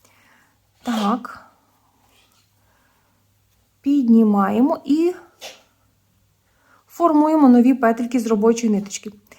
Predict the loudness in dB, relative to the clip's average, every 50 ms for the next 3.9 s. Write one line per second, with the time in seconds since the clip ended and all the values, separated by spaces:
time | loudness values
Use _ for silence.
0 | _ _ _ _ _ _ -12 -6 -2 0 0 2 0 0 -2 -2 -2 -2 0 0
1 | 2 2 2 2 2 0 -2 -6 -12 -12 -10 -8 -8 -8 -8 -10 -12 -12 -12 -10
2 | -10 -10 -10 -10 -14 _ _ _ _ -14 -12 -12 -12 -12 -14 -14 -14 -14 -16 -18
3 | -20 _ _ -12 -10 -8 -6 -6 -6 -8 -8 -12 -12 -8 -6 -4 -4 -4